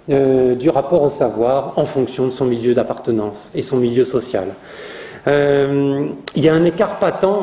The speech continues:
entre les pédagogues adultes qui sont : « Comment je vais faire l'histoire des harkis pendant la guerre d'Algérie ? » et les enfants qui, eux, se posent la question de savoir quel va être leur devenir. Est-ce qu'ils vont avoir leur stage parce qu'ils s'appellent Rachid ? Est-ce qu'ils vont pouvoir, euh, s'inscrire, euh,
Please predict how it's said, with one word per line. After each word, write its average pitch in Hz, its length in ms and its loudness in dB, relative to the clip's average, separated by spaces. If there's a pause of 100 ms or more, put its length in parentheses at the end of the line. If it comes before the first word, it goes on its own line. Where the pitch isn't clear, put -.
entre 147 260 2
les 147 260 4
pédagogues 160 680 2
adultes 180 500 0 (120)
qui 147 120 -4
sont : « 170 280 0 (360)
Comment 147 300 0
je 143 120 2
vais 127 60 4
faire 139 220 0
l'histoire 127 560 0
des 113 160 4
harkis 170 520 -2 (440)
pendant 127 220 0
la 131 100 2
guerre 120 200 0
d'Algérie ? » 104 500 -2 (560)
et 190 100 4
les 160 220 4
enfants 170 420 0
qui, 160 180 0
eux, 175 100 4
se 180 80 -8
posent 151 200 0
la 139 100 2
question 143 360 -6
de 156 40 -6
savoir 135 520 -2
quel 117 160 0
va 113 100 2
être 143 200 -2
leur 113 260 0 (320)
devenir. 139 580 2 (100)
Est-ce 127 140 -4
qu'ils 127 100 -4
vont 131 100 2
avoir 120 240 2
leur 120 200 -2
stage 131 400 -2
parce 110 140 -8
qu'ils - 140 -20
s'appellent 120 320 -2
Rachid ? 123 560 -2 (300)
Est-ce - 200 0
qu'ils 156 200 -4
vont 151 260 4
pouvoir, 139 540 2
euh, 123 140 2
s'inscrire, 135 580 -2
euh, 127 200 4